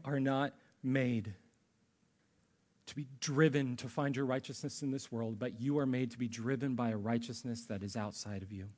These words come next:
You need to become righteous, not try to achieve it. Only then will your life bring about life and rejoicing.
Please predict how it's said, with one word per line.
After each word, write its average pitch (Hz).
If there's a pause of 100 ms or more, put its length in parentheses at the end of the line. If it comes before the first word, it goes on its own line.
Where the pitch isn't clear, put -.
(2000)
You 123
need 131
to -
become 127
righteous, 113 (1600)
not 110
try 135
to 123
achieve 117
it. 110 (1000)
Only 139
then 131
will 117
your 120
life 113
bring 120
about 117
life 113
and 117
rejoicing. 110